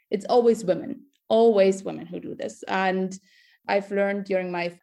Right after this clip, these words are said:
two and a half years of my <laughs> P H D now that saying no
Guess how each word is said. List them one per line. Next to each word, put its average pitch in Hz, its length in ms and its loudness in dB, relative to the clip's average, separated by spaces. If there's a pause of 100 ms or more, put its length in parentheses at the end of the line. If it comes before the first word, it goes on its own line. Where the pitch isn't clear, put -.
two 196 100 -2
and 180 80 2
a 165 40 -4
half 170 220 -4
years 170 160 -2
of 170 80 -8
my 214 100 -4
<laughs> 202 80 -6
P 202 100 2
H 196 160 -2
D 196 80 -4
now 175 180 -2
that - 340 -4 (760)
saying 233 520 2
no 277 540 0